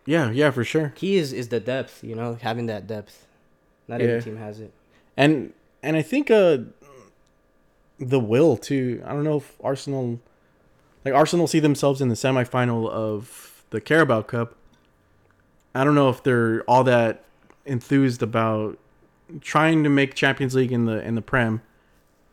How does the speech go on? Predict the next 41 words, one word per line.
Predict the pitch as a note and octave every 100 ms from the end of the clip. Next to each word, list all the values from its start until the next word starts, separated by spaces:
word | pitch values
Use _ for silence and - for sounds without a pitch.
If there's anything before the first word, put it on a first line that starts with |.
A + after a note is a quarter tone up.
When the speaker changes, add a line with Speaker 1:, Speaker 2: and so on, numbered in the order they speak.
| _
Speaker 1:
and | B2 B2
then | A#2+ A#2 -
also | C#3 D3 C#3
trying | B2 C3 A#2+
to |
make | A#2 A#2 - - _ _ _ - B2 -
as | A#2+ A#2+
far | - B2+
as | A#2+
you | A#2
can | - B2+
in | B2
the, | G#2+ - _ -
in | A2+
the | G#2+ F#2+
F | A2
A | A#2+
Cup. | A2+ A#2+
I | A2+
know | A#2+ B2+
it's, | A#2 - _ _ _ - _ _ _
you | - C#3
know, | C#3 B2
it's, | C3
I |
know | D#3
it's | D3
a | A#2
cup | - D3 C#3+
and | B2 A#2
you | B2 B2
want | B2 A2+
as |
much | A#2+ A#2
silverware | - B2+ A#2 A2+
as | G#2
you | G#2
can, | C#3 C#3
but | A2+ A2 - -
Speaker 2:
Mm-hmm. | D3+ D3 A#2+
Speaker 1:
like, | F#2+